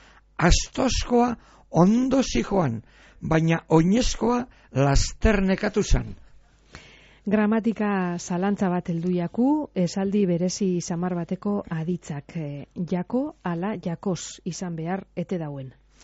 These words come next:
Speaker 1: Hain zuzen be, hau Juan Azua, euskera hobezalea, hau be gure entzule, zorrotza dala uste dut, da eskerrak berari, Labairu Fundaziora bialdu dauen gramatika zalantza bat. "Egunon, Labairu", dino, "duda batekaz natorkizue.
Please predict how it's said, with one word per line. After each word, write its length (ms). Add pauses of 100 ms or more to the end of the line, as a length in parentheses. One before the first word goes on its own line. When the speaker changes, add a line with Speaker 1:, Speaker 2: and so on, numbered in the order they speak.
(360)
Speaker 1:
Hain 160
zuzen 300
be, 280
hau 140
Juan 360
Azua, 520 (320)
euskera 380
hobezalea, 580
hau 160
be 100
gure 260
entzule, 480 (360)
zorrotza 500
dala 260
uste 280
dut, 220
da 200
eskerrak 420
berari, 400 (480)
Labairu 480
Fundaziora 800 (160)
bialdu 440
dauen 340
gramatika 500
zalantza 440
bat. 160 (480)
"Egunon, 640
Labairu", 540
dino, 280 (380)
"duda 300
batekaz 380
natorkizue. 680